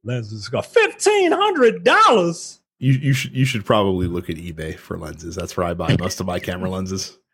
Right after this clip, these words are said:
Speaker 1: Uh, well,
Speaker 2: It's
Speaker 1: that's what
Speaker 2: for
Speaker 1: I'm
Speaker 2: folks
Speaker 1: at.
Speaker 2: on eBay, so it's a lot
Speaker 1: That's
Speaker 2: cheaper. <laughs>
Speaker 1: Goodness gracious. But, uh, but we don't have an eBay link.
Speaker 2: Nope.
Speaker 1: We have an Amazon link.
Speaker 2: Yep.
Speaker 1: So go to <laughs> w w w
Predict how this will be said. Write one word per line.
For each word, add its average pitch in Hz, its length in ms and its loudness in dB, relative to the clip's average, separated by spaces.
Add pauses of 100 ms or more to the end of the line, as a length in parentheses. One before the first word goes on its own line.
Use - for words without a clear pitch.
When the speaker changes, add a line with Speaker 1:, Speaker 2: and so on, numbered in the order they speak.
(340)
Speaker 1:
Uh, 117 220 0
well, 123 120 2
Speaker 2:
It's 190 180 4
Speaker 1:
that's - 20 -2
what 160 80 2
Speaker 2:
for - 40 2
Speaker 1:
I'm 143 60 -2
Speaker 2:
folks 101 240 2
Speaker 1:
at. 101 60 0
Speaker 2:
on 92 60 0
eBay, 92 340 -2
so 101 280 -2 (180)
it's - 100 -8
a - 40 0
lot - 260 0
Speaker 1:
That's 170 100 0
Speaker 2:
cheaper. 156 460 2 (340)
<laughs> - 560 -2 (1040)
Speaker 1:
Goodness 147 320 -4
gracious. - 600 -4 (140)
But, 110 360 -12
uh, 101 360 -14 (380)
but 185 80 -2
we 233 120 2
don't 247 140 4
have 285 180 2
an 233 60 -2
eBay 185 340 4
link. 214 220 2 (140)
Speaker 2:
Nope. 160 260 2
Speaker 1:
We 208 100 0
have 240 140 2
an 240 80 -2
Amazon 170 480 -2
link. 117 180 -10
Speaker 2:
Yep. 156 160 2
Speaker 1:
So 151 100 -8
go 151 160 2
to - 80 0
<laughs> 175 640 2
w 196 300 2
w - 0 -
w 165 480 0